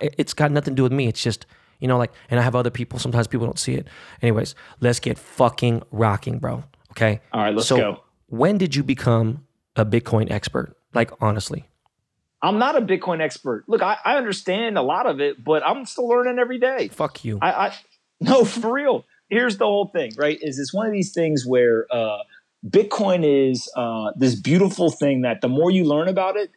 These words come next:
Speaker 2: the more you realize that you gotta learn, but also at the same time, the more convicted you become that it's the future in terms of,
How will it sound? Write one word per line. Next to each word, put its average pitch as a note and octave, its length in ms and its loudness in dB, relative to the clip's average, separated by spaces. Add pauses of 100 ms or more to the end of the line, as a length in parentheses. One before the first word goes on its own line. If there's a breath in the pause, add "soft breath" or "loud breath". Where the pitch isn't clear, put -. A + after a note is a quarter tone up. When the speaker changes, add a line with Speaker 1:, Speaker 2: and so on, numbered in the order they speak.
(260 soft breath)
Speaker 2:
the C#3 100 2
more D#3 240 2
you F#3+ 180 2
realize E3+ 480 0
that C#3 120 -4
you D3+ 120 -8
gotta C3+ 220 2
learn, E3+ 500 -4
but D#3 140 2
also G3 340 2
at F#3 100 2
the E3+ 60 -6
same F3 240 -6
time, F#3+ 480 -8
the E3 80 2
more E3+ 220 2
convicted D#3 640 0
you D3+ 140 0
become D3+ 480 0
that D3 160 4
it's - 140 -4
the C3+ 120 -2
future D3+ 460 0
in C#3 220 -6
terms C#3 360 -4
of, B2 280 2